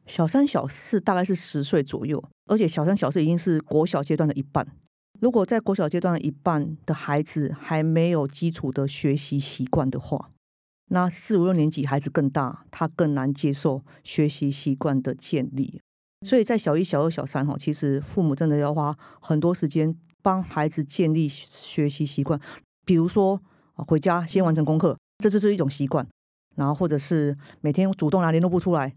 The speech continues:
这也是一种，虽然这是老生常谈，但是很多家庭里面不见得可能早上才匆匆忙忙帮小孩签联络簿。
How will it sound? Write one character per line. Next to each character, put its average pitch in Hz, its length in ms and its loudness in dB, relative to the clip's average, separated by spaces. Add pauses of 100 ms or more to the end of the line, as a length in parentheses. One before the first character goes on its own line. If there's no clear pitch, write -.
(200)
这 - 120 2
也 196 40 4
是 208 60 -2
一 240 40 4
种， 180 140 4
虽 311 160 0
然 311 100 6
这 311 160 0
是 311 120 2
老 190 180 4
生 247 180 4
常 214 220 0
谈， 143 240 0 (360)
但 311 140 2
是 311 100 4
很 233 120 4
多 247 100 4
家 262 200 2
庭 196 200 0 (200)
里 202 100 4
面 254 180 6
不 254 140 2
见 262 180 4
得 247 120 2
可 180 80 2
能 214 100 4
早 190 180 2
上 247 160 4
才 220 140 4
匆 220 160 2
匆 214 80 4
忙 190 160 4
忙 170 140 0
帮 185 120 2
小 185 120 2
孩 147 100 2
签 170 180 0
联 151 140 0
络 160 140 2
簿。 147 200 -4